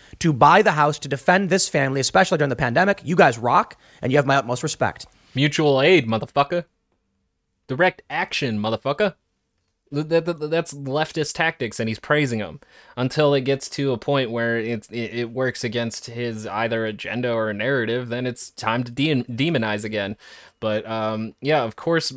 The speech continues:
Speaker 2: people raising money for a family is, uh, you can't condemn that. That's, that, that's bad optics.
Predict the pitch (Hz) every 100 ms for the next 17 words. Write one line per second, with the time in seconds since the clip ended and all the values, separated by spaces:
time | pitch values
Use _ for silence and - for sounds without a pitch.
0 | - - 151 131 104 113 131 123 107 110
1 | 120 110 104 120 107 - 107 117 110 101
2 | 95 98 104 - 104 95 85 104 117 -
3 | 139 139 - 120 104 110 120 95 85 -
4 | _ - 90 - - 104 101 110 107 -
5 | 127 104 110 - 92 - -